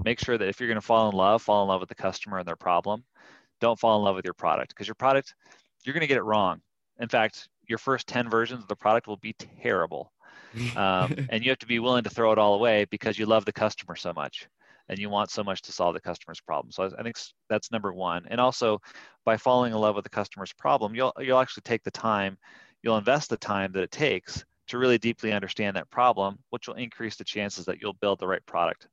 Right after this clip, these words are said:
Speaker 1: to solve that problem and for the right person. So that's
Speaker 2: Exactly.
Speaker 1: number one. Number two is, this probably comes a little bit after starting the company, but having,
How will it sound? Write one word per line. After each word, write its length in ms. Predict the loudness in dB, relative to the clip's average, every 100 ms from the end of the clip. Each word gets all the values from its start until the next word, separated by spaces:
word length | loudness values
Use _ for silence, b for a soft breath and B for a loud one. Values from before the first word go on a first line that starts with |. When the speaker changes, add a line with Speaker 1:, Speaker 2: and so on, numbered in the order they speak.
| -16
Speaker 1:
to 80 | -6
solve 260 | -2 -2
that 160 | -4 -8
problem 360 | -8 -8 -10 _
and 140 | -8 -4
for 80 |
the 80 | -4
right 180 | -2 -4
person. 400 | -6 -8 -10 -20 _ _ _ _
So 60 | b b b b b -2
that's 80 | 0
Speaker 2:
Exactly. 80 | 0
Speaker 1:
number 180 | 0
one. 260 | -2 -4 -8 B B B B -2
Number 220 | 0 0
two 420 | 0 0 2 2 2
is, 640 | 4 6 8 4 0 -10 -18 _ _ _ _ _ _ _ -6
this 140 | -4
probably 460 | 2 2 2 -2 -4
comes 420 | 0 0 -2 -6
a 40 | -2
little 220 | -2 -2
bit 140 | 0
after 340 | 2 2 0 -10
starting 340 | -2 0 0
the 80 | -6
company, 680 | -8 -8 -8 -14 -12 -12 -16 b b b _
but 220 | 4 4 2 _ _ -12
having, 640 | -4 2 2 2 -2 -2